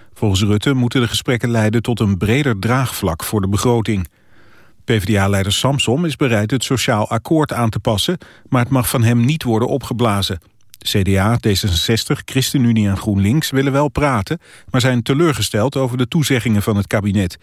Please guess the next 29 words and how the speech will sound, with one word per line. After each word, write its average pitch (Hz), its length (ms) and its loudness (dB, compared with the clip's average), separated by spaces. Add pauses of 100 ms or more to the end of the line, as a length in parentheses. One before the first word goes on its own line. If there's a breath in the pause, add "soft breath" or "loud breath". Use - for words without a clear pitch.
(400 loud breath)
Die 104 160 2
zijn 98 220 2
niet 101 180 0
concreet 120 460 0
genoeg, 117 300 0
vinden 101 260 0
ze. 87 160 -4 (480 soft breath)
P - 60 -6
V 90 240 0
V, 113 280 0 (120)
S - 80 -4
P - 80 -6
en 131 320 2
Partij 107 320 0
voor 104 120 -6
de 101 120 0
Dieren 135 360 2
hadden 127 200 0
gisteren 127 400 0
al 101 80 0
gezegd... - 360 -2
dat 143 100 -2
het 123 120 -4
kabinet 107 460 0
zo 110 120 -2
snel 139 320 2
mogelijk 92 440 -2
moet 110 160 0
aftreden. 101 600 -2